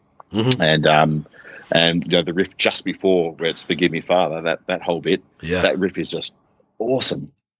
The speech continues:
Speaker 2: And, um, so, yeah, beautiful song. Once again, Dave showing what a master he is at, um, at creating a, I guess, a feel or an atmosphere, uh,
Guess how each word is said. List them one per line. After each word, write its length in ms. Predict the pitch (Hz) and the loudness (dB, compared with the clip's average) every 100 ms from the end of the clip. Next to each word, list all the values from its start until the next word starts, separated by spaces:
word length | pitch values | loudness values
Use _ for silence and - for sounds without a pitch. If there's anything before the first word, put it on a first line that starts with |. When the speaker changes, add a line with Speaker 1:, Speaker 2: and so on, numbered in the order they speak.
| - | -4
Speaker 2:
And, 320 | 90 90 90 | 2 4 4
um, 340 | 90 87 85 82 - - - | 4 4 2 -4 -12 -16 -6
so, 220 | - 107 101 | 2 6 6
yeah, 220 | 101 87 | 6 4
beautiful 360 | - 135 117 92 | 4 2 2 2
song. 360 | 107 101 98 95 _ _ _ _ 101 | 0 0 -4 -12 _ _ _ _ -10
Once 200 | 90 85 | -8 -8
again, 380 | 90 85 87 - _ _ _ _ _ - | -6 -4 -6 -12 _ _ _ _ _ -10
Dave 220 | 85 82 | -6 -4
showing 240 | - 85 80 | -4 -6 -8
what 100 | 78 | -6
a 60 | |
master 380 | 78 82 - 82 | 0 0 2 -2
he 120 | 78 | -2
is 220 | 78 - - _ - 73 | -2 -6 -8 _ -12 -4
at, 280 | 76 - | -4 0
um, 300 | 80 76 78 - | 0 2 -2 0
at 160 | 80 - _ | 0 -2 _
creating 400 | - 85 80 80 76 | 0 2 4 2 -2
a, 100 | - | -2
I 80 | - | -2
guess, 200 | 80 76 | -2 -4
a 60 | 80 | -6
feel 420 | - 85 85 - | 0 2 2 0
or 120 | 76 | -2
an 60 | 78 | 0
atmosphere, 560 | 76 - - 85 92 - _ _ - | 0 -2 0 2 2 -4 _ _ -12
uh, 260 | 76 76 | -6 -4